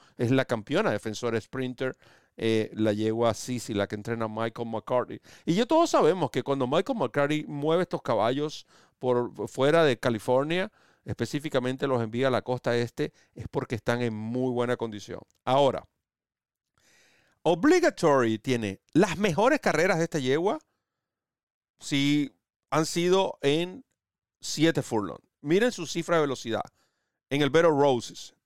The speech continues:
noventa y seis, noventa y nueve, perdón. Carrera que para mí corrió totalmente en contra de sus características. Esta no es obligatory. Ella prácticamente se vio obligada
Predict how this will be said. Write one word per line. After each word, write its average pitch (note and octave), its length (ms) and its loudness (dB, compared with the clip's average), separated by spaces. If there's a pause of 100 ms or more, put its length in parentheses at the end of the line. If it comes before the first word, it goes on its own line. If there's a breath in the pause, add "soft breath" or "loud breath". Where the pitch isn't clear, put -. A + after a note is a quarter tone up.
(140)
noventa D#3 420 2
y A#2 60 -2
seis, - 420 -6
noventa C#3 280 2
y C3 40 0
nueve, C3 220 2
perdón. G#2+ 340 -2 (340 loud breath)
Carrera D#3+ 420 2
que F3+ 120 -2
para C3+ 200 2
mí D#3 140 -2
corrió D3+ 440 -4 (140)
totalmente A3+ 840 2
en F#3 120 -2
contra D#3+ 360 2
de D#3+ 60 4
sus - 140 -8
características. - 960 -2 (280)
Esta G#3+ 400 0
no C3+ 200 0
es C#3+ 200 0
obligatory. A#2 680 -4 (540)
Ella E3+ 340 4
prácticamente D#3+ 800 0
se C#3 160 0
vio C#3+ 260 4
obligada C#3+ 920 4